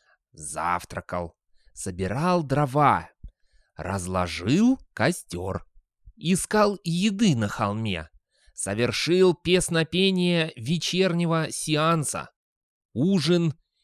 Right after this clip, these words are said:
песнопение ночного сеанса, пошел по нужде,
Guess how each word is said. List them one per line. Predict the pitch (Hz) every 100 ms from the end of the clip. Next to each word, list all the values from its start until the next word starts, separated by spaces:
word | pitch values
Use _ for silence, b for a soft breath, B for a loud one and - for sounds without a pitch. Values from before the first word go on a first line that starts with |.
| - -
песнопение | 95 110 - 120 113 135 160 165 180 185 165
ночного | 110 127 196 - - 123 127 120 123 123
сеанса, | - - 127 135 139 127 - 123 123 _ _ _ _ _
пошел | - 147 - 202 262 254
по | - 185 208 -
нужде, | 170 214 - - 120 101 87